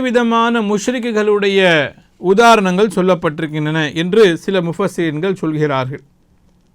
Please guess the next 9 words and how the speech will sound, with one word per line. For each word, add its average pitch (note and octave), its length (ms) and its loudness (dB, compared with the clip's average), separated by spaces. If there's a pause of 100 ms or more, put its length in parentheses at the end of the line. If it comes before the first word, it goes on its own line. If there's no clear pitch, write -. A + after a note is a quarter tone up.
(1040)
இரண்டு B3+ 360 2
விதமான A#3 480 4
முஷ்ரிக்கீன்கள் G#3+ 720 -2
யாரு? G3+ 340 6 (3000)
ஒருவர் A#3 440 6
இருக்கிறார், A#3 580 4 (560)
அவர் G#3 380 2 (600)
தன்னுடைய G3 540 2 (1300)
ஈமானில் A#3+ 720 2